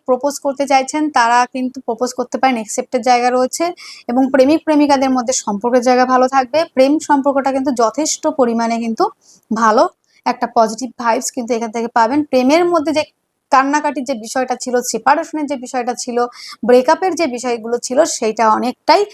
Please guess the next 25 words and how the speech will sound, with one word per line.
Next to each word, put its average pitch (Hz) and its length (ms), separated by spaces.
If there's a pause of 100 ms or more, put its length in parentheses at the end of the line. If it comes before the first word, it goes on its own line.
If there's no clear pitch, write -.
(340)
উম, 240 200 (140)
রিকভারি 330 380
হওয়া 302 320
কিংবা 254 340 (360)
সেই 277 200
জায়গা 240 240
থেকে 269 200 (120)
পরিত্রাণ 254 460
পাওয়ার 285 240
একটা 233 220
জায়গা 208 300
কিন্তু 202 280 (380)
রয়েছে। 208 380 (1800)
বন্ধুরা, 330 420
দ্বিতীয় 302 500
স্থানে 370 320
বৃহস্পতি 302 600
অবস্থান 269 500
তো 277 100
করেছে, 262 440 (180)
তার 214 280 (300)
দৃষ্টি 226 280
পড়েছে 233 320
সিক্স 285 280
হাউসে। 196 260